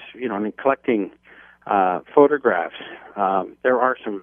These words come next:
very, very powerful images out there, some of which had incredible resonance with the, uh, the public, uh, and have, again, since been forgotten. I mean, things wear off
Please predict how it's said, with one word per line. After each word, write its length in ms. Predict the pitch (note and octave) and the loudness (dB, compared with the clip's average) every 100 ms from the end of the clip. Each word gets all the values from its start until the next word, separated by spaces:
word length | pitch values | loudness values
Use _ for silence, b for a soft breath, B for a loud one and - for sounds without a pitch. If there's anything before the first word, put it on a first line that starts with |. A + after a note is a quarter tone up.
| - | -2
very, 240 | A2+ B2 | 0 2
very 220 | G#2+ F#2+ | 0 -2
powerful 460 | - G#2+ A2 G#2+ G#2 | -2 0 0 -2 -4
images 340 | G#2+ A#2 G2+ | -4 -4 -4
out 200 | F#2+ E2+ - | -4 -4 -6
there, 180 | D2+ D2+ | -10 -6
some 120 | B2 | -4
of 120 | A#2+ G#2+ | -4 -2
which 160 | G#2 - | -6 -2
had 300 | A2 F#2+ - _ B B B B | -2 -2 -6 _ B B B B
incredible 600 | B2+ A#2+ C3+ C#3+ C3 G#2+ | -2 0 0 0 0 -2
resonance 500 | F2+ F#2+ - E2+ D#2 - | 0 -4 -6 -10 -10 -8
with 120 | F#2 | -8
the, 220 | F#2+ E2+ | -6 -6
uh, 140 | E2+ E2+ - | -6 -10 -10
the 80 | A2+ | -8
public, 400 | - - C2+ - - _ _ _ _ _ _ _ | -4 -6 -6 -16 -20 _ _ _ _ _ _ _
uh, 280 | F#2+ F#2 F2+ | -2 0 0
and 180 | A#2 A#2 | -2 -6
have, 220 | A2+ A2 - - | -2 -2 -2 -6
again, 360 | A2+ A2+ G2 D#2+ - - | -4 -4 -6 -8 -16 -6
since 140 | C3 A2 - | -4 -4 -4
been 140 | G#2 | -6
forgotten. 680 | - F#2+ A2 G#2+ G2+ F2+ - G#2 | -4 -4 0 0 -2 -12 -20 -14
I 20 | |
mean, 300 | G2+ F#2+ F2+ _ b b b b - | -10 -10 -12 _ b b b b -2
things 260 | C3 A2 - | -2 -2 -4
wear 300 | G#2 F#2+ F2 | -2 0 2
off 220 | F#2+ F#2 | 2 0